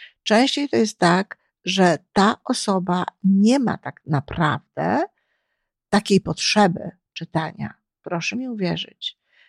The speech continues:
w tym momencie moje życie wygląda inaczej, ale były w moim życiu, w życiu okresy,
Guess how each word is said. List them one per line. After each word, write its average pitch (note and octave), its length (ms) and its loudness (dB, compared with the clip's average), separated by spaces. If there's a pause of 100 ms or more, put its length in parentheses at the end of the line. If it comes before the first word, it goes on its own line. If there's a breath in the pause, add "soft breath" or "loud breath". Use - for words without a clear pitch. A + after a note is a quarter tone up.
(160 soft breath)
w - 80 -20
tym G4 200 4
momencie D#4 480 0
moje G#3+ 220 2
życie G3 260 -2
wygląda F3+ 400 0
inaczej, - 680 -6
ale E3 260 4
były F3+ 520 4 (240)
w - 40 -8
moim D#3+ 260 0
życiu, D#3+ 320 -4 (280)
w E3 60 -14
życiu E3+ 580 -4
okresy, E3+ 640 -2